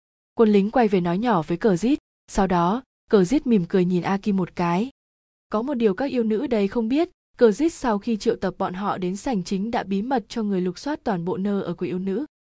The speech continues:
"Gì, đã tìm được manh mối?" Aki gật đầu tỏ ý cho Cờ Dít tiếp tục làm, Cờ Dít liền bước xuống, nhẹ giọng hỏi một câu.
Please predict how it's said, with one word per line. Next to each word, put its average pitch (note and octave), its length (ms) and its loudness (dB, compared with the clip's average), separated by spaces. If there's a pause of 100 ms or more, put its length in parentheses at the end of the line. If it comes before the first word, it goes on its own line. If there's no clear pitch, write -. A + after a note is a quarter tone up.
(300)
"Gì, B3 260 4 (320)
đã G3 140 2
tìm A3 200 4
được F#3+ 160 2
manh G#3 200 2
mối?" G3 300 4 (580)
Aki A#3 240 -2 (100)
gật G3 140 0
đầu F#3 160 0
tỏ F#3+ 180 -2
ý E3+ 200 -2
cho G#3 140 -4
Cờ F#3+ 200 0
Dít B3+ 220 -2
tiếp D#4+ 160 -4
tục A3+ 180 0
làm, F3+ 280 -2 (300)
Cờ G3+ 160 4
Dít C#4+ 200 2
liền G3+ 260 2
bước C#4 160 0
xuống, G#3 340 0 (340)
nhẹ A3+ 180 2
giọng E3+ 200 -4
hỏi F#3 200 -4
một E3 220 -6
câu. G3 280 0